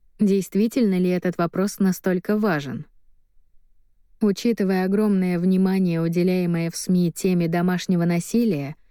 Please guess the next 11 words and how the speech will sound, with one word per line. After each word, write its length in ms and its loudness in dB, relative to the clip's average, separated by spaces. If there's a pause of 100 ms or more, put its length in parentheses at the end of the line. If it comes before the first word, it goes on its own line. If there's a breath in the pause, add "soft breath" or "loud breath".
(380)
разве 400 0
не 200 2
все 240 -2
уже 280 2
знают, 480 0
что 300 -2
физическая 760 0
агрессия 580 0
является 640 0
безоговорочным 1040 0
аргументом 720 0